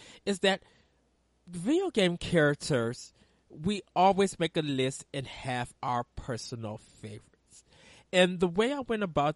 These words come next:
this is, is that when characters reach, uh, iconic status, where characters like female leads and other female characters are n-, needed more into this,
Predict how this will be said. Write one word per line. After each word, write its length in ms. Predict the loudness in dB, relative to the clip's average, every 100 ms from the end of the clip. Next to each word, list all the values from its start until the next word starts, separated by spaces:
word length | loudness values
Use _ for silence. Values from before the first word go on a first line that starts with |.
| -2
this 260 | -4 -4 -6
is, 300 | -6 -6 -8
is 120 | -8
that 200 | -4 -4 -6 _ -20 _
when 180 | -2 -2
characters 560 | -2 -4 -4 -4 -6 -6
reach, 440 | -6 -6 -8 -16 -16 -8
uh, 160 | -6
iconic 600 | -4 -6 -6 -2 -2 -2 -6
status, 680 | -4 0 2 2 -2 -6 -18 -20 -20 -20
where 440 | -10 2 4 4 2 -4
characters 560 | -2 -2 -2 -2 -2
like 180 | -6 -12
female 520 | -2 0 2 2 2
leads 500 | 2 0 2 0 -4
and 180 | -4 -6 -2
other 220 | -4 -4
female 380 | -4 -6 -2 -4
characters 680 | -2 -2 -2 -4 -4 -6 -8 -4
are 180 | 0
n-, 260 | 0 -4 -8
needed 480 | -14 -4 0 2 0 -6
more 400 | -4 -2 0 -2 -4
into 300 | -8 -4 -4
this, 240 | -2 -4